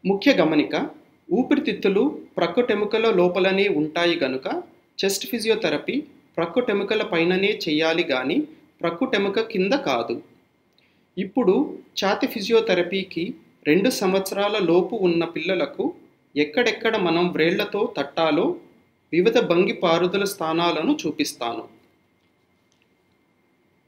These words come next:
పైన లోబ్ వెనుక భాగం, కుడి మరియు ఎడమవైపు. ఒక చిన్న పిల్లవానిని కూర్చోబెట్టి కొంచెం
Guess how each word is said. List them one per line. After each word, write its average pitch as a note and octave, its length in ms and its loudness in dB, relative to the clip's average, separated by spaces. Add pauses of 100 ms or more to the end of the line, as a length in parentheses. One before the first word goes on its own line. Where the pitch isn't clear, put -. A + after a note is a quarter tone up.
(120)
పైన F#3+ 260 4
లోబ్ A3 280 0 (480)
వెనుక F#3+ 260 2 (120)
భాగం, E3 280 4 (420)
కుడి G3+ 280 0 (140)
మరియు F#3 260 2 (500)
ఎడమవైపు. D3 600 2 (520)
ఒక E3+ 140 -4
చిన్న B3 320 0 (160)
పిల్లవానిని F#3 640 0 (500)
కూర్చోబెట్టి G#3+ 680 0 (420)
కొంచెం F3+ 320 0